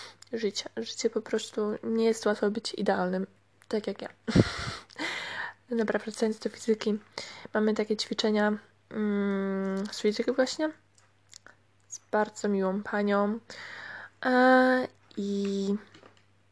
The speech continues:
przechodząc już do sedna, muszę powiedzieć, że nawet, nawet mi szły w tym tygodniu.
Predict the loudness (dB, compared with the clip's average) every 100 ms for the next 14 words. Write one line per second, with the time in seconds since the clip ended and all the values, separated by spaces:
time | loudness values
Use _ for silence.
0 | _ _ -2 2 2 2 2 2 0 0
1 | 0 -2 -4 0 2 2 0 -12 -20 -20
2 | -20 _ _ _ -4 0 0 0 -2 -2
3 | -4 -6 -6 -2 0 2 0 0 -2 -8
4 | -20 _ _ _ -6 -2 0 -2 -6 -4
5 | -2 -2 0 0 -2 -6 -6 -6 -6 -8